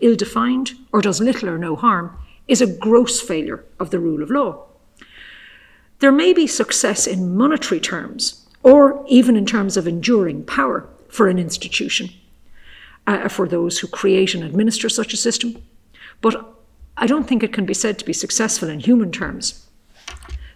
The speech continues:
though it must be said that the witches came out of it rather worse, and those with no money or connections, such as poor Petronella,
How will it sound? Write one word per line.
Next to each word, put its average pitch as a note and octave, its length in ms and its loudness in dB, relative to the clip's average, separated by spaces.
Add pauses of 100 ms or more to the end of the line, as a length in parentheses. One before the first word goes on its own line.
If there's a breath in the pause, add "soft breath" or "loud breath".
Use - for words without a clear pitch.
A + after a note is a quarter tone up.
though B3 240 12
it A#3+ 180 -2
must A#3+ 240 4
be - 80 -6
said F3+ 320 -4 (260)
that F3+ 140 -6
the F3+ 80 -2
witches - 320 0
came F3+ 160 -6
out F#3 160 -6
of F3+ 80 -8
it - 160 -12 (160)
rather D#3+ 320 -4
worse, - 540 -6 (340 soft breath)
and E3+ 140 -6
those A#3+ 260 2
with - 180 -8
no F3 140 -4
money G3+ 260 0
or D#3+ 120 -6
connections, - 720 -8 (200)
such - 280 -6
as E3+ 60 -10
poor F3 200 -6
Petronella, E3+ 560 -10